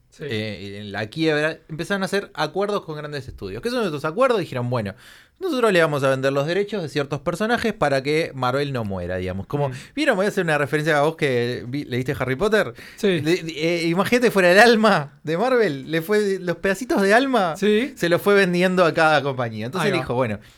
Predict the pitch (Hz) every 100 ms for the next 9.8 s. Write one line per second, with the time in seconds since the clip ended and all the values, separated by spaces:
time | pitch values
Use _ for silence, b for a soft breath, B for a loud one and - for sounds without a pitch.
0 | B - 247 190 160 190 196 196 226 277
1 | 262 - 277 262 254 175 175 185 160 160
2 | 160 240 254 - B B B 170 160 165
3 | 165 170 180 147 147 156 202 202 196 151
4 | 139 127 127 113 107 98 98 98 180 214
5 | 190 196 185 170 170 185 175 196 190 170
6 | 151 147 147 139 131 113 101 87 - B
7 | B B 165 170 247 233 208 196 185 175
8 | 202 170 180 262 294 262 180 143 127 147
9 | 147 143 190 214 220 233 240